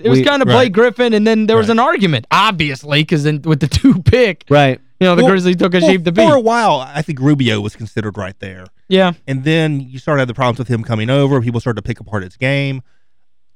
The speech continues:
Speaker 3: For a while, it was considered, that was considered the Rubio draft until Blake Griffin emerged, really.
Speaker 1: Right.
Speaker 3: Um,
Speaker 2: I think, I think it is going to be at least presented in the media and everywhere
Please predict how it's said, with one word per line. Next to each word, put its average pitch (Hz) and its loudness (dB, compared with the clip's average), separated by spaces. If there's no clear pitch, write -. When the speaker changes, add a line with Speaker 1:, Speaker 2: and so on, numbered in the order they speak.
Speaker 3:
For 285 0
a 208 4
while, 196 2
it - 0
was 135 -2
considered, 190 0
that 202 0
was 262 -4
considered 170 0
the 117 -4
Rubio 127 2
draft 98 -6
until 151 0
Blake 110 -4
Griffin 151 -2
emerged, 92 -16
really. 135 -2
Speaker 1:
Right. 120 4
Speaker 3:
Um, 101 -16
Speaker 2:
I 160 2
think, 156 -2
I 156 2
think 151 -2
it 139 2
is 123 0
going 143 0
to 139 -2
be 123 2
at 143 0
least 165 0
presented 127 -2
in 135 2
the 127 4
media 139 4
and 131 0
everywhere 127 0